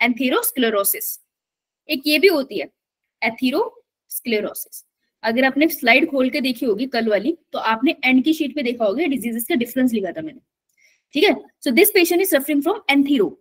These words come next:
कैसे याद रहेगा? एन-, एथीरो और enthero में एएन से याद रखना, ancestor। जो ओल्ड लोग हैं उनमें ये दिव-, आपको दिक्कत देखने को मिलेगी कि plague जमा हो जाएगा उनकी artery में,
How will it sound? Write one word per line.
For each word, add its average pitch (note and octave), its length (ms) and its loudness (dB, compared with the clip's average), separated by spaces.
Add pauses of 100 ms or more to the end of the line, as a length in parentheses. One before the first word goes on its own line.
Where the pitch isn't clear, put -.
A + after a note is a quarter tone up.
कैसे B3+ 240 -2
याद D#4 160 4
रहेगा? D4 220 4
एन-, A#3 460 -2 (220)
एथीरो B3+ 360 0
और D4 340 0
enthero C4+ 440 0
में E4 200 0 (500)
एएन D4 380 0
से D#4 120 0
याद B3+ 260 2
रखना, A#3+ 380 -2
ancestor। A#3+ 600 -2 (960)
जो - 260 -8
ओल्ड C4+ 280 2
लोग D4+ 200 2
हैं C#4+ 160 0 (120)
उनमें C4 240 2
ये C#4+ 140 0
दिव-, A3+ 180 -6 (180)
आपको G#3+ 240 -6
दिक्कत A#3+ 380 -6
देखने A3 260 -4
को A3 100 -6
मिलेगी G3 360 -2 (420)
कि E4+ 80 4
plague D4+ 400 0
जमा C4+ 180 4
हो C4 140 2
जाएगा G#3+ 320 0
उनकी A#3+ 280 -2
artery G#3+ 420 -2
में, C#3+ 120 -12